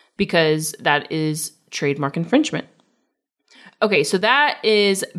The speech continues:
basically the top three things that you can do <laughs> once you have your trademark registration. And it's very, very powerful. You don't have to hire an attorney. You don't have to sue anybody. You're not spending thousands and thousands of dollars.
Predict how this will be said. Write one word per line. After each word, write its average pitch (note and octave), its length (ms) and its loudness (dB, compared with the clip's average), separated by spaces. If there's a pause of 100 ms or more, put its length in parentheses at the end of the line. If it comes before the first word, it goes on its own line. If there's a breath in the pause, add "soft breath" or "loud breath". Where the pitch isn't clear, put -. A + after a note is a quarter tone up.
basically B3 800 2
the G3 220 2
top F#3 260 0
three F3 160 -2
things D#3 280 -2
that - 100 -6
you - 40 -8
can E3+ 160 -2
do G#3+ 280 0
<laughs> - 20 0
once F#3+ 240 0
you F#3 120 0
have E3 180 0
your E3 300 0
trademark D#3 760 -2
registration. C#3+ 840 0 (400 loud breath)
And F#3 240 2
it's F#3 140 -4
very, A3 240 2
very G3+ 180 0
powerful. D#3+ 460 0
You F3 100 -2
don't B3+ 240 0
have G#3 220 -6
to A#3 80 -8
hire G3+ 240 0
an F3+ 80 0
attorney. E3 480 -2
You - 60 -4
don't G3+ 100 2
have G#3 120 -2
to G#3 80 0
sue F#3 260 0
anybody. E3+ 360 0
You're F3 160 -2
not G3 180 0
spending F3 520 -4 (240 loud breath)
thousands F#3 600 0
and E3+ 160 -4
thousands F3+ 600 2
of D#3+ 180 -6
dollars. D3+ 640 0